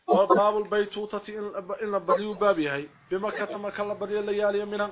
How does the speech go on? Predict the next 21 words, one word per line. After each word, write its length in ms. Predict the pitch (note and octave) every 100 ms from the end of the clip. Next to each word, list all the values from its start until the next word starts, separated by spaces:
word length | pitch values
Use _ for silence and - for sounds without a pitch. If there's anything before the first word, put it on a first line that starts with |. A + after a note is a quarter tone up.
| -
habeenada 360 | F3+ G#3+ G3+
Mina. 260 | C3+ B2+ A#2 _ _ _ _
Habeenada 380 | D#3 G#3 A3+ G3+
Mina 180 | F#3 G#3+
waa 140 | G#3+
maxay? 320 | F3 F#3+ A3 - _ _
Waa 240 | D3+ E3 E3+
saddexda 400 | A3 F#3 F3+ E3+ F3
habeenee 320 | G3+ G3+ F#3 -
ciida 240 | E3 G#3+ G3
ka 120 | G3+
dambaysa, 440 | G3 E3+ F3 -
ayaa 180 | G3+ F3+
mutashriiqa 640 | E3+ E3 D#3 G3+ G3+ E3 E3+
weeyaan. 320 | F3+ D#3+ C3+ - _ _ _ _ _ _ _ D#5+ G#4+ A4 - - _ _ - - _ _
In 100 | G3+ G3+
Maka 240 | G#3 G3+
la 120 | G#3
baryo 300 | G3+ G3 G#3 -
ka 80 | G#3
warran, 480 | G#3 G#3+ G3+ G#3